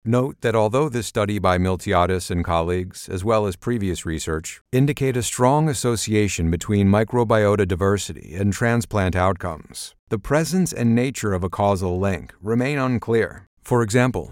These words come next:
it is unknown whether antibiotics contribute to both the diversity of the intestinal microbiota and to count recovery, and if the association between microbiota and immune reconstitution can be mediated or even confounded by antibiotics.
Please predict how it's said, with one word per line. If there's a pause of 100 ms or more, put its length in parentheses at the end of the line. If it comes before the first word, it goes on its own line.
it
is
unknown
whether
antibiotics
contribute
to
both
the
diversity
of
the
intestinal
microbiota (120)
and
to
count
recovery, (100)
and
if
the
association
between
microbiota
and
immune
reconstitution
can
be
mediated
or
even
confounded
by
antibiotics.